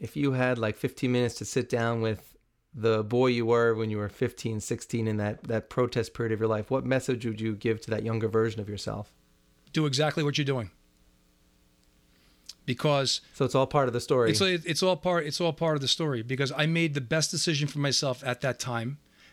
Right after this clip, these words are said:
Speaker 2: based on what I read, right? And then circumstances changed and I changed. So if somebody's going through a particular situation, um, that they feel particularly connected to or passionate about, go for it. Make the mistakes. Don't make the mistakes, but,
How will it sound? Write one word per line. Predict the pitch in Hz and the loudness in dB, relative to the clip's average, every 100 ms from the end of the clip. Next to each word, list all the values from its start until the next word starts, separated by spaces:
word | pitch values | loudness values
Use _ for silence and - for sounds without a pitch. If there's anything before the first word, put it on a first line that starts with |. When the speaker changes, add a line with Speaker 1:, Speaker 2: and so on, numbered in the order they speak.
| _ | _
Speaker 2:
based | 151 143 | 0 2
on | 147 139 | 0 -2
what | 143 | -2
I | 135 139 | 0 0
read, | 156 139 - _ _ _ _ _ | 0 -2 -4 _ _ _ _ _
right? | 120 135 - | -10 -8 -2
And | 143 | 2
then | 147 | 2
circumstances | 139 170 156 147 - 143 143 127 | 2 0 0 -2 0 -2 -2 -2
changed | - 123 123 139 - _ _ _ _ - | -2 -2 -2 -6 -10 _ _ _ _ -2
and | 135 143 | 0 0
I | 185 | -2
changed. | 202 123 95 - - _ _ _ _ _ | 0 -2 -6 -12 -14 _ _ _ _ _
So | - 156 143 143 - | -2 2 2 0 -2
if | 143 | 0
somebody's | 185 180 180 | 2 2 0
going | 147 170 170 | 2 0 0
through | - 165 | 0 -2
a | |
particular | 151 - 160 170 151 147 | -2 -4 0 0 2 2
situation, | - 156 143 147 170 - 117 123 _ _ _ _ _ - | 2 0 -2 0 0 0 -2 -8 _ _ _ _ _ -10
um, | 127 127 127 135 | -6 -6 -6 -6
that | 131 | 0
they | 143 | 0
feel | - 156 | 2 -2
particularly | 147 170 147 147 | 0 -4 -2 -2
connected | 131 156 202 151 | 0 0 0 -2
to | - 135 | -4 -2
or | |
passionate | 143 220 - 147 | 0 0 0 0
about, | 120 120 127 - _ _ _ _ _ 127 | -2 -4 -6 -12 _ _ _ _ _ -2
go | 165 | 0
for | 175 143 110 | 0 -4 -6
it. | - | -8
Make | 143 147 | -4 -2
the | 175 | 0
mistakes. | 160 - 151 156 - - _ _ _ _ _ _ | 0 2 2 2 -2 -4 _ _ _ _ _ _
Don't | - 160 | 0 2
make | 156 151 | 2 0
the | |
mistakes, | 143 - 135 139 | -2 0 0 -2
but, | - 143 135 | -2 -2 -2